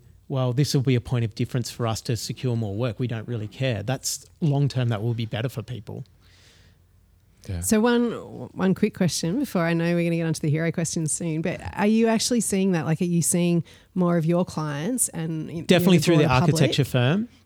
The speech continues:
Speaker 3: asking,
Speaker 1: Um,
Speaker 3: like, actually coming and
Speaker 1: yeah,
Speaker 3: saying,
Speaker 1: we're,
Speaker 3: "We
Speaker 1: we're
Speaker 3: wanna know
Speaker 1: getting
Speaker 3: the
Speaker 1: clients from that,
Speaker 3: sustainability"?
Speaker 1: and architects are quite good. It's a very big agenda of the institute,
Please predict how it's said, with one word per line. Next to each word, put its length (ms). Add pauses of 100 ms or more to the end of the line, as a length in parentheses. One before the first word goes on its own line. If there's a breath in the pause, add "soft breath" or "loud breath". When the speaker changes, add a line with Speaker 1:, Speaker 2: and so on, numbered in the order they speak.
(380)
Speaker 3:
asking, 400
Speaker 1:
Um, 40
Speaker 3:
like, 280
actually 320
coming 260
and 80
Speaker 1:
yeah, 80
Speaker 3:
saying, 100
Speaker 1:
we're, 160
Speaker 3:
"We 120
Speaker 1:
we're 80
Speaker 3:
wanna 140
know 40
Speaker 1:
getting 220
Speaker 3:
the 40
Speaker 1:
clients 400
from 260
that, 240
Speaker 3:
sustainability"? 80
Speaker 1:
and 260 (220 loud breath)
architects 540
are 40
quite 300 (120)
good. 380 (320 soft breath)
It's 160
a 60
very 260
big 180
agenda 420
of 120
the 80
institute, 720